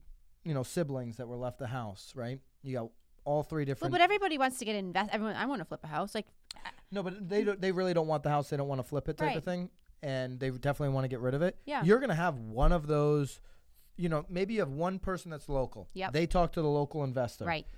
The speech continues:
Speaker 1: I got the number. The other two people are gonna be like, "Well, h-, uh, hold on there, Jimmy. I went on Zillow. I've got an instant offer right
Speaker 2: Jimmy?
Speaker 1: here." And, and, you know,
Speaker 2: There's
Speaker 1: the other
Speaker 2: always a
Speaker 1: one
Speaker 2: Jimmy.
Speaker 1: says to Jimmy, you know, "I've,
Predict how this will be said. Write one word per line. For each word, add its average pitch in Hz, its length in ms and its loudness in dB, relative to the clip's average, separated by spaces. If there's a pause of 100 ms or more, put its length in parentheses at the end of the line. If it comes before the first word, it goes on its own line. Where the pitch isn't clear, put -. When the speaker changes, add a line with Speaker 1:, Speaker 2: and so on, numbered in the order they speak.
(180)
Speaker 1:
I 147 100 -2
got 156 180 2
the 160 40 -4
number. 131 220 -4
The 147 100 -2
other 226 120 2
two 185 120 -8
people 180 240 -2
are 165 60 2
gonna 156 80 -4
be 156 60 -2
like, 151 140 -6 (200)
"Well, 151 280 -2
h-, - 120 -8
uh, 170 80 -2
hold 208 280 2
on 254 280 0
there, 151 260 2
Jimmy. 156 460 -4
I 165 160 2
went 240 220 0
on 208 180 2
Zillow. 208 240 2
I've 165 160 2
got 202 160 2
an 185 120 2
instant 190 320 -2
offer 180 300 0
right 156 140 0
Speaker 2:
Jimmy? - 140 2
Speaker 1:
here." 226 260 0 (320)
And, 151 320 -6
and, 143 300 -4
you 160 100 -4
know, 147 200 0
Speaker 2:
There's 135 160 -6
Speaker 1:
the 151 60 2
other 185 120 2
Speaker 2:
always 180 40 0
a - 20 0
Speaker 1:
one 185 100 0
Speaker 2:
Jimmy. 160 120 -4
Speaker 1:
says 151 240 -4 (240)
to 151 100 -6
Jimmy, 165 460 -2
you 160 120 -4
know, 151 100 2
"I've, 170 200 4